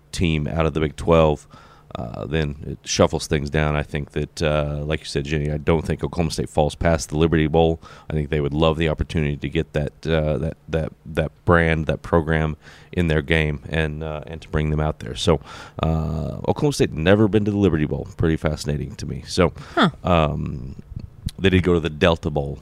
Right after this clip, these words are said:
Speaker 1: in, uh, nineteen forty-nine, which was also played in Memphis,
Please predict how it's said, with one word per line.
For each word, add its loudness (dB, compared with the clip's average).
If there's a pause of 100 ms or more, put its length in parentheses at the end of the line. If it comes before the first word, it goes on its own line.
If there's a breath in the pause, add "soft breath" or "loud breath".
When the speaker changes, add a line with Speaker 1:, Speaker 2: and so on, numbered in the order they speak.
(120)
Speaker 1:
in, -4
uh, 0
nineteen -2
forty-nine, -2
which -6
was -4
also 0
played -2
in 0
Memphis, -2